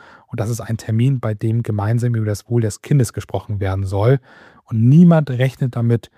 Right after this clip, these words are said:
dass plötzlich jemand eine Schusswaffe zieht und sechs Menschen erschießt. Und das ist aus meiner persönlichen Sicht eben auch die entscheidende Argumentationslinie. Sollte sich im Laufe der Ermittlungen bestätigen, dass der Beschuldigte, also der Kindesvater, den Termin am neunundzwanzigsten Juni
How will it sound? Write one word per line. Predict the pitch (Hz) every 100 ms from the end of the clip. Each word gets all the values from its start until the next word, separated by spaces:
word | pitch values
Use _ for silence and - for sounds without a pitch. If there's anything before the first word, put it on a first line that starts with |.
| _
dass | - -
plötzlich | - 135 123 131 -
jemand | 120 113
eine | 107
Schusswaffe | 107 - 131 127 117 104
zieht | - 143 139 - _ _ _
und | - 113
sechs | 117 - -
Menschen | 101 98 101
erschießt. | 87 - 104 - - _ _
Und | - -
das | 123
ist | 135
aus | 123 123
meiner | 123 156
persönlichen | - 123 127 156 - 135
Sicht | 127 123
eben | 113 120
auch | 117
die | - 120
entscheidende | 107 - 113 127 120 113
Argumentationslinie. | 113 113 110 - - 131 165 - 160 170 170 180 202 240 _ - - - _ -
Sollte | 131 165 180
sich | 160 156 - - _ _ -
im | 131 127
Laufe | 135 131 139
der | 131
Ermittlungen | 117 131 - 117 104 101
bestätigen, | 107 - 165 - 120 104 95 - _ _ _
dass | 107 -
der |
Beschuldigte, | 110 107 - 180 151 - 107
also | 104
der | 104
Kindesvater, | - 160 139 - 110 104 98
den | 104
Termin | - 117 143
am | 175
neunundzwanzigsten | 151 143 147 - 135 135 - 123
Juni | 117 180 143 101